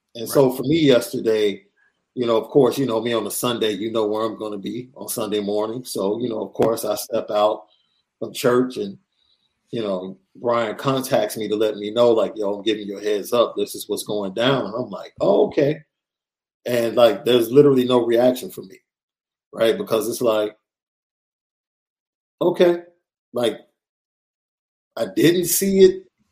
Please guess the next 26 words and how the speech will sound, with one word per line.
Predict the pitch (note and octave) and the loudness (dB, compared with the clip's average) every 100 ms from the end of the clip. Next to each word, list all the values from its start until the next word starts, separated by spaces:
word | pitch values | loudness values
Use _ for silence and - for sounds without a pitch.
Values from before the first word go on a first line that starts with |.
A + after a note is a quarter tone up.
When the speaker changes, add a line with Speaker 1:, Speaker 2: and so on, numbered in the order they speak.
| - | -18
Speaker 1:
happening | - D3 D3+ F3 E3+ F#3 G#3+ - _ _ - | 0 4 4 4 0 -2 -6 -14 _ _ -2
this | D3+ D#3+ | 0 0
quick, | - E3+ F#3 F#3+ - | 0 6 8 8 4
but | C#3+ C3 | -2 0
it | B2+ | 4
doesn't | C3+ B2 A2+ | 4 2 -4
shock | B2 A#2 - | -2 -2 -4
me | G#2+ | -6
that | G2+ G2 | -6 -6
it | F2+ | -8
happened. | G#2 - - _ _ _ _ _ _ | -8 -8 -14 _ _ _ _ _ _
Speaker 2:
Right. | - - - _ _ _ _ _ _ _ _ - | -12 -12 -14 _ _ _ _ _ _ _ _ -4
Speaker 1:
Like, | A#2 G#2+ | 0 4
it | |
doesn't | C#3+ D#3+ B2+ | 6 4 4
shock | C3 A2 G#2 | 4 4 0
me | G2+ | -6
at | F#2 | -8
all, | E2+ - - _ _ _ | -10 -16 -20 _ _ _
'cause | G#2+ G2+ F#2+ | -6 -6 -8
Speaker 2:
Yeah. | G#2 G2+ | -10 -6
Speaker 1:
I, | A2 F2+ - - - _ | -6 -6 -8 -14 -20 _
the, | A2+ A2+ G#2+ G#2 G2+ - _ _ _ _ _ _ _ - | -10 -8 -8 -8 -10 -16 _ _ _ _ _ _ _ -14
the | A#2+ | 2
direction | B2+ A#2 A#2+ C#3 C#3+ - D3 C3+ B2+ B2+ - _ - | 6 6 6 4 2 0 -2 0 -2 -4 -10 _ -10
and | A2+ A2 G#2+ G#2+ G#2+ G2+ G2+ G2+ | -6 -4 -4 -4 -6 -8 -12 -16